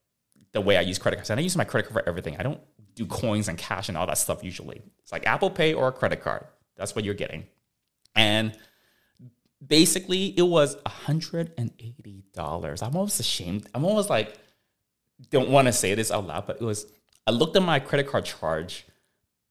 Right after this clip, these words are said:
afterwards. And I was like, it was a hundred eighty dollars to buy the V I P and get a locker for that Friday night. And I was like, "Wow, if I just, if I would just have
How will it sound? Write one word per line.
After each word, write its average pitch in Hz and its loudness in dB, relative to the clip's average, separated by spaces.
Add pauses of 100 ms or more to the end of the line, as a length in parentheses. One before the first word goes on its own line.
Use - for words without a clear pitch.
(140)
afterwards. 101 -2
And 101 -8
I - 0
was 80 0
like, - -18
it - -20
was 127 -4
a 110 4
hundred 202 -2
eighty 135 -2
dollars 107 -4
to 87 -6 (300)
buy 95 4
the 147 2
V 107 0
I 104 2
P - -6
and 98 -2
get 113 0
a 98 4
locker 80 -6 (100)
for 80 -14
that 95 -6
Friday 80 -6
night. 76 -6
And 69 -8
I 82 -2
was 85 -4
like, 90 -4 (540)
"Wow, 92 2 (240)
if 110 0
I 127 10
just, 202 -2 (760)
if 107 0
I 110 6
would 131 0
just 110 -6
have 101 0